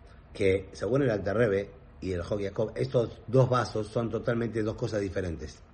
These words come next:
Antes dijimos que, como no sabemos exacto qué hacer con este quinto vaso, servimos un quinto vaso y lo llamamos el vaso o la copa de Eliyahu Anabí.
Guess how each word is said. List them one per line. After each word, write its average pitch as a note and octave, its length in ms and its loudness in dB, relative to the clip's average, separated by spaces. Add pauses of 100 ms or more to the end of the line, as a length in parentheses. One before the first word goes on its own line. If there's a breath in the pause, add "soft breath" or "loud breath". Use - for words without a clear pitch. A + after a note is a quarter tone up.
(920 loud breath)
Antes C#3 260 4
dijimos A#2+ 420 4
que, A2+ 500 2 (120)
como G2 140 0
no A#2+ 140 2
sabemos C3+ 480 6
exacto C3+ 440 2
qué A#2 120 2
hacer B2+ 240 4
con G#2+ 100 0
este G2+ 180 -2
quinto D3 280 4
vaso, D3+ 200 8
servimos B2+ 440 4
un G#2+ 100 -2
quinto A#2 260 0
vaso F2+ 280 0
y D3 40 8
lo C#3 60 4
llamamos A#2+ 420 4 (300 loud breath)
el G#2+ 140 0
vaso A#2+ 340 6
o G#2 80 6
la G2 100 2
copa B2 260 4
de G2+ 40 4
Eliyahu G#2 220 4
Anabí. A2 500 4